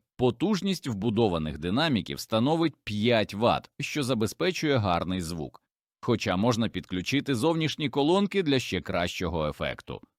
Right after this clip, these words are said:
Проектор працює на операційній системі Android дванадцять, що дозволяє вам встановлювати додатки та користуватися потоковими сервісами без зайвих зусиль.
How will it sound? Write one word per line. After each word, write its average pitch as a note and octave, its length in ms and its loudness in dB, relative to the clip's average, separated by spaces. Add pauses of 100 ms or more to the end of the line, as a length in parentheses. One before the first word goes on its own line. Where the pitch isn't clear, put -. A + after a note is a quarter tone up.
(180)
Проектор C#3+ 520 4
працює D#3 440 0
на E3+ 140 0
операційній F3 580 0
системі G#2+ 480 -2
Android D3+ 440 4
дванадцять, A#2 800 0 (260)
що C3+ 200 -2
дозволяє A2+ 560 2
вам A2+ 260 4
встановлювати E3+ 720 0
додатки F#3+ 480 0
та E3 120 0
користуватися D3+ 840 0
потоковими G2+ 760 2
сервісами G#2+ 720 0 (320)
без F3+ 280 2
зайвих G2 500 0
зусиль. A2 480 0